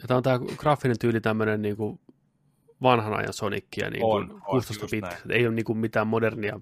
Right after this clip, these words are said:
Speaker 1: cell shadingia eikä mitään,
Speaker 2: Ei,
Speaker 1: että
Speaker 2: ei, ei,
Speaker 1: lähdetty
Speaker 2: ei. Näyttää,
Speaker 1: alkuperäisellä.
Speaker 2: näyttää sa-, näyttää samalle kuin Mega Drivella ja vielä ehkä pikkusen paremmalta tietenkin H D:nä tossa noin, mutta siis se on ihan täysin pikseleillä tehty.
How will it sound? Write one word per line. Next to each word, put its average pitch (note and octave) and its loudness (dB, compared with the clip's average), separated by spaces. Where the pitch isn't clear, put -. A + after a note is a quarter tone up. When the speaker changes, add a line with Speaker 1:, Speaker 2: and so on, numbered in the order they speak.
Speaker 1:
cell G#2+ 0
shadingia G2+ -2
eikä G2 -2
mitään, G2+ -4
Speaker 2:
Ei, G2+ -2
Speaker 1:
että G#2 -4
Speaker 2:
ei, G2 -8
ei, F2+ -2
Speaker 1:
lähdetty A#2+ -4
Speaker 2:
ei. D2+ -10
Näyttää, A#2+ 4
Speaker 1:
alkuperäisellä. A#2+ 4
Speaker 2:
näyttää A#2+ 0
sa-, B2 2
näyttää A#2+ 0
samalle A#2+ 0
kuin G#2+ -6
Mega G2+ -2
Drivella G2 -2
ja F#2 0
vielä F#2+ -2
ehkä F2+ -8
pikkusen F2 -10
paremmalta F2+ -4
tietenkin F#2 -6
H - -18
D:nä D#2+ -6
tossa F#2 -8
noin, E2+ -4
mutta F2 -8
siis F#2 -10
se G2 -6
on F#2+ -2
ihan G2+ -6
täysin G2+ -2
pikseleillä E2+ -6
tehty. - -12